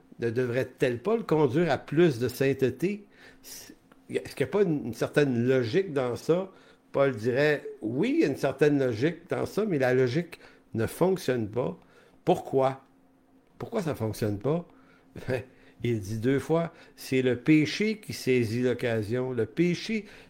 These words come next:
rentre là-dedans. C'est que s'il n'y avait pas de péché dans nos vies, si on n'était pas pécheurs,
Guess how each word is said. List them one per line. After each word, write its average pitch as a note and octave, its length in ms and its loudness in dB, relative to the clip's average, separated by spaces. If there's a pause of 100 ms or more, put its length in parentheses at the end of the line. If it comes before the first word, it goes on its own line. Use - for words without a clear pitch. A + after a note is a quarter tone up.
(240)
rentre F#3 320 2
là-dedans. D3+ 320 0
C'est D3+ 120 -10
que D#3 100 -2
s'il - 320 -4
n'y A#3+ 40 2
avait D3+ 200 2
pas G#3 180 2
de F3 100 2
péché G3+ 600 -2
dans C3 180 -2
nos A#2 220 0
vies, E3+ 300 -6
si D#3 100 -8
on C3+ 60 -2
n'était B2 180 -4
pas D3 160 -2
pécheurs, D3 840 -2